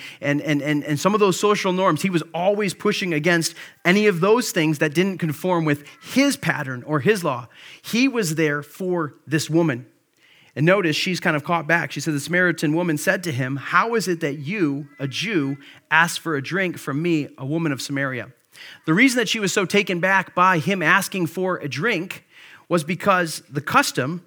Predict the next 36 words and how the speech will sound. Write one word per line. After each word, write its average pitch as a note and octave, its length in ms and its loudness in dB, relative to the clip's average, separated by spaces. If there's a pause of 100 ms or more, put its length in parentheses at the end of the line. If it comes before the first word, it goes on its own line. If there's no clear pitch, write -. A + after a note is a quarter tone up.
(280)
of D#3+ 140 0
the E3+ 100 0
day, D3+ 180 2
not F#3 340 6
directly F#3+ 360 -2
from F3 180 -2
God's F3 320 2
word, D#3 220 0
but E3 100 -2
what E3+ 160 -4
has E3+ 140 -2
sort G3 160 0
of F#3 60 -2
been F3+ 180 2
added F3+ 380 0
to A3+ 200 -4
it D#3 100 -2
was, C#3 360 -2 (200)
if E3+ 200 0
you F#3+ 160 -4
were C4+ 100 -2
to A3+ 80 2
put - 260 -4
your G3 140 -2
lips E3+ 460 -2
to F3 120 -6
the D3 100 -2
cup - 440 -8
of C#3+ 100 -4
a D3 60 -2
Samaritan F3 760 -2
woman, G3 320 -2
Samaritan F3+ 480 -2
man, E3+ 180 0
didn't D#3 200 -4
matter, D3+ 360 2